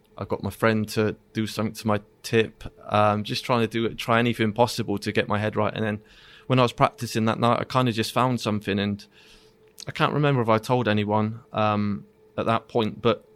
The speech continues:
deep down I knew, like, something had clicked, and I, and I, I, for some reason, everything kind of, every emotion just left my body, and I, I kinda knew I was gonna win the tournament from then. Um,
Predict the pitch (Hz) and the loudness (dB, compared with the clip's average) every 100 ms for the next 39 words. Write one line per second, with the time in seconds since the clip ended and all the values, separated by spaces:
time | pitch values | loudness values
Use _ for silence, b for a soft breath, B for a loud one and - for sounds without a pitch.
0 | _ _ _ _ - 131 - 127 117 110 | _ _ _ _ -6 -6 0 2 4 2
1 | 110 117 123 117 107 - _ _ _ - | 2 2 0 -2 -4 -8 _ _ _ -6
2 | - - 117 107 98 - 131 - - 98 | -6 -2 -2 -2 -6 -2 -2 -2 -6 -4
3 | 98 - - 131 _ _ - 110 110 - | -4 -4 -10 -18 _ _ -4 2 2 2
4 | 117 113 _ - - 117 135 127 127 123 | 0 -2 _ -14 -8 -4 -2 -2 0 -2
5 | 110 117 123 - 110 107 117 110 104 - | 0 0 -2 -4 -4 -2 0 0 -2 -8
6 | B B B B B - 120 120 110 113 | B B B B B -6 -2 0 2 2
7 | 117 - 107 107 - 113 107 - 107 107 | 2 0 -4 -4 -4 -4 -4 -6 -2 0
8 | 113 113 107 104 110 - - 123 113 107 | 4 4 2 0 0 -2 -4 0 0 2
9 | 127 120 104 107 104 107 104 101 131 135 | 2 2 0 -2 -4 -2 -4 -4 -2 -2
10 | - - 92 90 92 - 107 107 104 104 | -2 -6 -8 -8 -10 -8 -2 0 0 -2
11 | 104 | -8